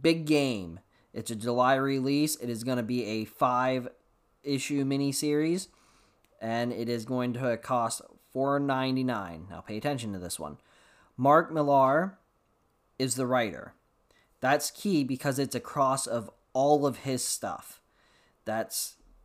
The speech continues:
Kick-Ass. You, you know, you remember there was a movie, Kick-Ass, a while ago, and then they did a second one, and it tanked. Um, Kingsman, that, that's also a movie. Nemesis,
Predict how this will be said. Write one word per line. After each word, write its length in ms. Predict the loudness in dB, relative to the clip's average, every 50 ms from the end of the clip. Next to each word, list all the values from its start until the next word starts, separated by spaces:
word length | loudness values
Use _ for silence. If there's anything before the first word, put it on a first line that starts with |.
| _ _ -10
Kick-Ass. 680 | -4 -2 -2 -2 -2 -4 -4 -4 -6 -10 -10 -10 -12 -12
You, 160 | -12 -14 -16 -16 _ _ _ _ _ _ _ _ _
you 120 | -8 -6 -4
know, 300 | -4 -2 -2 -4 -4 -6
you 280 | -8 -8 -8 -6 -6 -6
remember 340 | -4 -4 -4 -4 -4 -4
there 140 | -4 -2 -4
was 140 | -4 -4 -6
a 40 | -6
movie, 380 | -4 -4 -4 -4 -4 -6 -8
Kick-Ass, 500 | -8 -10 -12 -10 -8 -6 -6 -6 -8 -8
a 20 | -8
while 240 | -10 -8 -8 -8 -10
ago, 200 | -10 -10 -10 -8
and 100 | -8 -10
then 120 | -10 -10
they 100 | -10 -10
did 160 | -10 -10 -10
a 60 | -8
second 340 | -8 -8 -8 -8 -8 -10 -10
one, 140 | -10 -10 -10
and 100 | -10 -12
it 120 | -12 -14
tanked. 480 | -16 -14 -14 -12 -12 -12 -12 -14 -16 -20 -20 _ _ _ _ _ _ _ _ _ -6
Um, 420 | -4 -2 -2 -2 -4 -6 -8 -10 -8
Kingsman, 640 | -4 0 0 0 0 -2 -4 -6 -6 -6 -8 -10 -14 -18 _ _ _ -16
that, 240 | -14 -14 -12 -10
that's 240 | -10 -10 -10 -10 -10
also 300 | -10 -8 -8 -8 -8 -10
a 40 | -10
movie. 400 | -10 -10 -12 -12 -14 -14 -14 -14 -10 -4
Nemesis, 800 | 0 2 2 4 2 0 -2 -4 -4 -6 -6 -6 -8 -12 -14